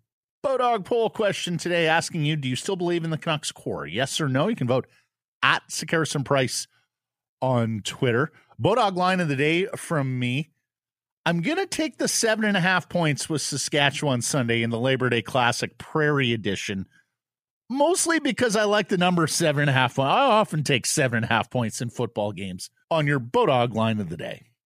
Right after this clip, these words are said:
Joined now by Rob Williams, Rob the Hockey Guy, the national sports editor of the Daily Hive and its Offside Sports Vertical. Rob, how we doing?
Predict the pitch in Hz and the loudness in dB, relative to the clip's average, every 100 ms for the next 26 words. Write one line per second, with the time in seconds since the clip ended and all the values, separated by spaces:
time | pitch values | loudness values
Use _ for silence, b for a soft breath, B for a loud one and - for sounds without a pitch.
0 | _ _ _ _ _ - 269 220 220 196 | _ _ _ _ _ 2 4 6 6 6
1 | 185 196 196 196 208 220 185 180 170 139 | 6 6 6 4 4 2 4 4 4 6
2 | 170 196 165 170 190 147 147 170 170 143 | 4 4 2 4 4 4 4 2 2 0
3 | - - 165 156 170 160 165 147 127 92 | -2 0 0 2 0 2 2 2 0 -2
4 | - 147 151 147 131 113 139 147 156 131 | -2 0 2 2 0 2 4 4 2 0
5 | 113 110 - - _ 165 165 - - 165 | -4 -6 -8 -12 _ 0 0 -2 -2 2
6 | 147 147 139 - - 151 143 123 - - | 4 4 2 -2 -2 -2 -2 -2 -4 -4
7 | - 165 175 - 254 240 226 247 247 254 | 0 0 0 0 0 4 4 4 2 4
8 | 214 254 254 143 | 4 4 2 0